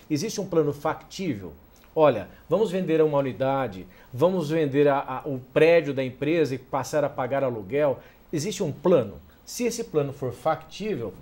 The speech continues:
vamos cam-, caminhar pra uma recuperação judicial. A recuperação judicial é um instituto positivo, é bom. Ele faz com que o empresário tenha condições de restabelecer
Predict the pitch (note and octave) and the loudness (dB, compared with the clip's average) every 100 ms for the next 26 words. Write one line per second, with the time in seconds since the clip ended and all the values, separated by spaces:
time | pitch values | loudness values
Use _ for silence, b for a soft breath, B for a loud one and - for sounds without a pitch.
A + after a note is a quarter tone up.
0 | - - - A#2+ D3 F#3 F#3 E3 D3 - | -20 -20 -18 0 2 2 0 -6 -4 -6
1 | E3 C#3+ C3+ C3+ C#3+ C#3 D3 D3+ - C#3 | -2 0 2 0 -2 -4 -4 -4 -4 -4
2 | B2+ - D3+ D#3+ D#3 - G#2 - - B | -4 -6 -6 -8 -10 -6 -4 -4 -8 B
3 | B B B E3+ A3 A#3 G#3+ F#3+ F3+ C#3+ | B B B 0 0 2 4 4 2 -2
4 | C3 - D#3+ F#3+ F#3 - F#3+ F#3 - - | -2 0 0 0 -8 -8 -10 -12 -20 -14
5 | - F3+ G3 - E3 E3+ A2 F#2+ D3 C3+ | -6 -4 -4 -8 -8 -8 -8 -8 -8 0
6 | D#3 D#3+ G#2+ - B B B D#3 F#3 F#3 | 2 2 -2 -10 B B B -2 2 4
7 | F#3 F#3+ F3+ F#3 G3 F3 D3+ A#2 B2+ A#2+ | 4 2 -4 -4 0 4 4 4 0 2
8 | C#3+ G#3 A#3+ B B B B B - - | 2 0 -6 B B B B B -6 -2
9 | D#3+ D3 C#3 - G#3 A#3+ F#3+ F#3 D#3+ D3 | 2 2 2 2 2 4 0 -4 0 0
10 | C#3 C3+ B2+ A2+ F#3+ G#3+ - E3 D3 C#3 | 0 -4 -8 0 2 2 0 0 0 0
11 | B2+ - - A#2+ G2+ | -2 -6 -6 -6 -6